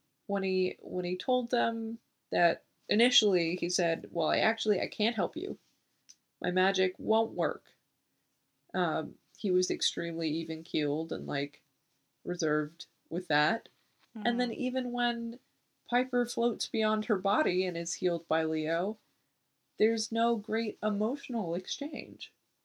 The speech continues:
Speaker 2: Mm-hmm. Yeah. Leo has one emotion, and it's always just concerned elderly protector character.
Speaker 1: Yeah, that's true.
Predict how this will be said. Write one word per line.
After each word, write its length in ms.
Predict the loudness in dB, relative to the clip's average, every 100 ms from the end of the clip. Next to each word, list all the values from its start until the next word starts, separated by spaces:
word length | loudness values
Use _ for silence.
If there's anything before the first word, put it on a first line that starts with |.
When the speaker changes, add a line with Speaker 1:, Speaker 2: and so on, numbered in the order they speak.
| _ _ -12
Speaker 2:
Mm-hmm. 360 | -8 -8 -8 -10 -14 _ _ _ _ _ _ _ _ _ _
Yeah. 360 | 0 4 4 0 -8 _ _ -2
Leo 280 | 6 8 10
has 300 | 8 6 2
one 180 | 2 2
emotion, 440 | 2 0 -2 -8
and 180 | -6 -6
it's 120 | 0
always 400 | 4 6 4 0
just 280 | -2 -4 -8 _
concerned 720 | -8 -8 -2 0 0 0 -4 2
elderly 640 | 2 4 2 -2 -2 -6 -8 _
protector 540 | -6 -4 -6 -6 -8 -6
character. 560 | -8 -8 -8 -8 -8 -10 _ _ _ _ _ _ _ _ _ -6
Speaker 1:
Yeah, 500 | -2 -2 -2 -4 -6 -12 _ _ _ _ _ _ _
that's 200 | -12 -10 -12
true. 480 | -6 -4 -2 -4